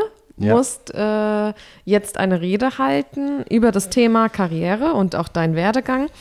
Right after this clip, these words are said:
Speaker 2: und hast eine PowerPoint vorbereitet, die aber jetzt gelöscht ist und du hast jetzt eine PowerPoint-Folie, die du füllen kannst mit einem Satz.
Speaker 1: Ja.
Speaker 2: Dieser Satz wird die ganze Zeit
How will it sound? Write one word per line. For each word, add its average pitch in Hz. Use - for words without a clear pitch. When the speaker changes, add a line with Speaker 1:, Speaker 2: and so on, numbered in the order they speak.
Speaker 2:
und 214
hast 214
eine 180
PowerPoint 240
vorbereitet, 208
die 185
aber 170
jetzt 170
gelöscht 202
ist 269
und 202
du 190
hast 196
jetzt -
eine 233
PowerPoint-Folie, 220
die 185
du 165
füllen 240
kannst 269
mit 196
einem 202
Satz. 156
Speaker 1:
Ja. 107
Speaker 2:
Dieser 214
Satz 208
wird 180
die 185
ganze 214
Zeit 208